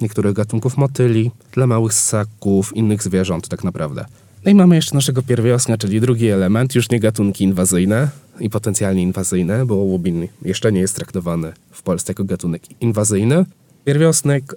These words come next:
nasza roślina, też za którą jeździmy dość często w teren.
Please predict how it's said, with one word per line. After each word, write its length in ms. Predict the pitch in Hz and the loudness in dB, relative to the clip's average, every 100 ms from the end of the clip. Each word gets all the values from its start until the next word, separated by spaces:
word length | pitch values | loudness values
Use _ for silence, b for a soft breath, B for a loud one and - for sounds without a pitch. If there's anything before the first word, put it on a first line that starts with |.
| _ | _
nasza 240 | - 110 117 | -6 -4 -2
roślina, 540 | 104 107 101 92 85 - _ | -4 -4 -2 -2 -2 -8 _
też 340 | - 107 110 - - | -4 -2 -2 -6 -8
za 160 | 107 | -6
którą 260 | 95 92 92 | -4 -2 0
jeździmy 300 | 90 90 87 | -2 -2 -4
dość 200 | 92 - | -6 -8
często 340 | - 101 - | -4 -4 -4
w 80 | - | -6
teren. 340 | - 120 123 | -2 0 0